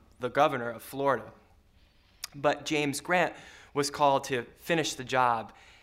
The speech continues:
He had this time a little bit more support from South Carolina, and that South Carolina had also, after or in response to the Fort Loudon, um, fall, had raised a provincial regiment that included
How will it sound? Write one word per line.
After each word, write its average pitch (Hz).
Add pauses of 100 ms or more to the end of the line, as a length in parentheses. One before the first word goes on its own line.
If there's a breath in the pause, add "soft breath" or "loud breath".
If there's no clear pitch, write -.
(140)
He 170
had 147
this 196
time 156
a 135
little 160
bit 151
more 139
support -
from 135
South 127
Carolina, 135
and 123
that 127
South 151
Carolina 156
had 143
also, 127 (380 loud breath)
after 127
or 120
in 120
response 139
to 131
the 120
Fort 120
Loudon, 120 (560 soft breath)
um, 110
fall, 113 (280 loud breath)
had 131
raised 143
a 131
provincial 139
regiment 117 (120)
that 127
included 127